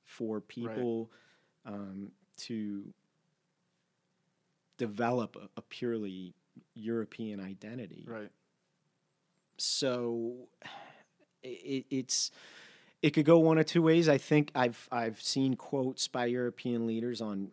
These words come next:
Speaker 1: on both sides of that.
Speaker 2: Right.
Speaker 1: Um, but there's definitely a sense that losing the United Kingdom i-, is,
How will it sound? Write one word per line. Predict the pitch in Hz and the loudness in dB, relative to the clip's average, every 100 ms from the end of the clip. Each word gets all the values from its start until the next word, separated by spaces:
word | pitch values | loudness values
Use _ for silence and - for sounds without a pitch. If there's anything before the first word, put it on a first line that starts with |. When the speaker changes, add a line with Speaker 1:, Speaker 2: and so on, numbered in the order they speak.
| - | -14
Speaker 1:
on | 98 92 - _ - | -16 -16 -20 _ -6
both | 117 | -4
sides | - 104 87 - | -4 -6 -10 -14
of | - | -18
that. | - - _ _ - | -18 -20 _ _ -20
Speaker 2:
Right. | 110 | -12
Speaker 1:
Um, | 101 101 98 95 95 - - _ _ _ _ _ - | -10 -8 -8 -8 -10 -14 -20 _ _ _ _ _ -2
but | 113 104 104 _ _ _ _ _ | 0 0 -2 _ _ _ _ _
there's | - 117 101 | -4 -4 -2
definitely | 131 - 139 120 | -2 0 2 2
a | 113 | 2
sense | - - 120 110 107 - - - - - - _ - | 0 0 -2 -2 0 0 0 -8 -20 -20 -20 _ -18
that | 101 113 110 104 _ | -4 0 0 -2 _
losing | 117 113 135 143 123 120 113 107 - _ _ _ _ _ | -8 0 2 4 2 2 2 0 -4 _ _ _ _ _
the | 117 110 | -10 -4
United | 110 110 113 104 95 | -2 0 0 -2 -6
Kingdom | - 113 123 104 95 95 | -12 -10 -6 -4 -4 -4
i-, | - 95 90 | -4 -6 -6
is, | 107 95 95 95 | -6 -6 -8 -12